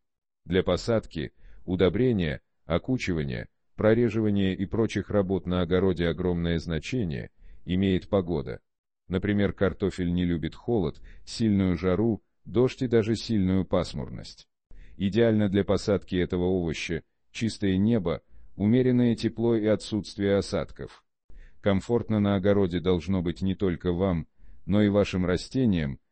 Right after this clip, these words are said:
При соблюдении этого правила будьте уверены, что урожай будет на зависть соседям. Плотная трапеза перед выходом на огород. Вы удивитесь,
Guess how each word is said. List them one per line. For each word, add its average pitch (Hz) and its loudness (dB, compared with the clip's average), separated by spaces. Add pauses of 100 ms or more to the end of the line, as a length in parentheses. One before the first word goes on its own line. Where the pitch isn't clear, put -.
(200)
При 104 2
соблюдении 110 2
этого 98 0
правила 98 2
будьте 87 -4
уверены, 85 0 (460)
что 107 0
урожай 104 2
будет 92 -2
на 95 0
зависть 90 0
соседям. 73 -4 (460)
Плотная 120 2
трапеза 110 0
перед 101 -2
выходом 95 -2
на 101 2
огород. 95 0 (520)
Вы 104 2
удивитесь, 113 0